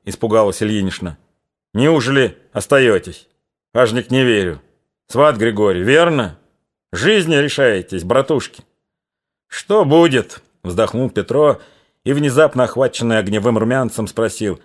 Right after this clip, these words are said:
"Григорий, ты как, не раздумал? Может, поедем?" "Нет уж". Табачный дым окутал Григория и долго колыхался над курчеватым смоляным чубом.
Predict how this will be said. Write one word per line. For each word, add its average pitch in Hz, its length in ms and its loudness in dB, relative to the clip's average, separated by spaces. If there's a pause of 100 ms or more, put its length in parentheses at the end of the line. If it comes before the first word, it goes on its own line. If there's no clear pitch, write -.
(280)
"Григорий, 127 480 2
ты - 200 -2
как, - 460 -2 (220)
не 123 100 0
раздумал? 135 680 0 (460)
Может, 135 260 -2
поедем?" 139 580 0 (840)
"Нет 139 380 0
уж". - 240 -14 (600)
Табачный 143 540 0
дым 143 380 -2
окутал 113 460 -2
Григория 127 600 2 (500)
и 107 80 -4
долго 156 400 4
колыхался 131 840 0
над 98 160 -4
курчеватым 113 760 0
смоляным 98 540 -2
чубом. 82 460 -6